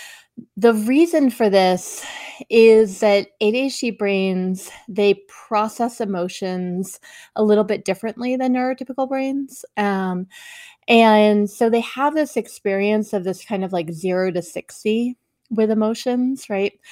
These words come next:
Like, "I'm totally fine, I'm totally fine," and then, "Ah, I'm freaking out." And the reason that that happens is for a variety of A D H D specific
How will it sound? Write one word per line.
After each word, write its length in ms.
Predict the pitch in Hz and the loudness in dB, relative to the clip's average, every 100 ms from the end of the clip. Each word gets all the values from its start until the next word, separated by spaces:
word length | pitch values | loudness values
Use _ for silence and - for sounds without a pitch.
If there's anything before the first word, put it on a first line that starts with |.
| - - - | -20 -10 -2
Like, 220 | 185 180 - | 0 0 -2
"I'm 220 | 202 202 | -2 -4
totally 380 | - 208 202 202 | -4 -2 0 0
fine, 260 | 196 185 | 0 0
I'm 100 | 185 | -4
totally 320 | 185 196 185 | -6 -6 -4
fine," 340 | 185 180 175 180 | -2 -2 0 -2
and 120 | 175 | -6
then, 180 | 175 180 | -8 -6
"Ah, 460 | - 57 - 466 359 | -6 -2 0 2 2
I'm 160 | 226 202 | 2 -2
freaking 440 | 208 190 196 185 | -4 -4 -4 -6
out." 280 | 175 233 285 _ - - - _ _ | -4 -4 -6 _ -20 -20 -20 _ _
And 800 | 240 226 214 214 208 208 208 208 - _ 202 | 0 4 4 4 2 -2 -6 -10 -16 _ -4
the 180 | 226 | -4
reason 720 | 226 220 262 311 339 311 269 214 | -2 -4 -2 -2 0 0 0 -2
that 220 | 190 208 | -4 -4
that 340 | 214 233 - | -2 -2 -4
happens 880 | 220 - 208 214 208 190 185 175 - - | -12 -16 -14 -8 -4 -4 -4 -8 -12 0
is 640 | 214 208 202 196 196 - - - | 2 4 2 -2 -6 -20 -20 -6
for 220 | 226 220 | 0 0
a 60 | |
variety 640 | 196 214 214 226 233 226 220 | 0 0 0 0 0 0 0
of 320 | 190 180 - _ _ 226 | -2 -6 -18 _ _ -2
A 120 | 220 | 2
D 60 | 214 | 2
H 140 | 208 - | 0 -4
D 120 | 196 | -10
specific 920 | - 202 180 - 202 190 190 180 - | -8 -14 -14 -8 -8 -6 -8 -8 -14